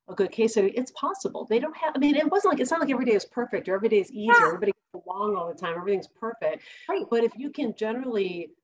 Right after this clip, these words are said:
Speaker 1: lead and, and get results that are great, but also lead through a lens of humanity and people feeling good about where they are every day, to your point, what's possible? Because the alternative is, you know, your work is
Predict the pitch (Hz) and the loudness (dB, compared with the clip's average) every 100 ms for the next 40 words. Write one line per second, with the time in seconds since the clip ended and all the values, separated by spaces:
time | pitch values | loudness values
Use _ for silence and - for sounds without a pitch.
0 | _ 170 220 220 208 - - - 175 175 | _ -6 -2 0 0 -4 -18 -10 -8 -6
1 | 185 165 160 190 185 185 185 165 165 160 | -8 -8 -4 -4 -4 -8 -4 -2 -2 -4
2 | - - 175 165 151 160 202 226 156 160 | -18 -12 -4 -2 -4 -6 -2 0 0 -2
3 | - _ _ _ - - - 202 220 196 | -10 _ _ _ -12 -8 -2 -2 2 0
4 | 165 175 190 185 175 165 160 160 170 151 | 0 0 -2 -2 -6 -2 -2 -2 -2 -4
5 | - 185 170 180 185 160 156 - - - | -4 -8 -2 -2 0 -2 -4 -10 -14 -14
6 | - 208 202 170 160 160 - _ 156 214 | -2 0 2 0 -2 -6 -10 _ 0 2
7 | 220 196 160 156 151 - - 175 160 151 | 4 2 0 -2 -2 -8 -16 -10 0 2
8 | 190 208 156 165 156 151 147 165 - _ | 4 2 0 -8 -10 -8 -6 -6 -8 _
9 | _ _ _ _ - 208 220 233 202 156 | _ _ _ _ -2 4 4 4 0 0
10 | 156 180 175 - 185 175 - - 143 - | 0 0 -4 0 0 0 -2 -10 -10 -6
11 | 180 202 202 175 - 277 311 262 156 147 | 2 4 4 2 0 -2 0 2 2 2
12 | 170 _ _ _ - 180 180 254 214 175 | 0 _ _ _ -4 -2 -2 0 2 2
13 | 180 190 175 170 165 196 202 185 | -2 -4 -6 -6 -6 -6 -2 -4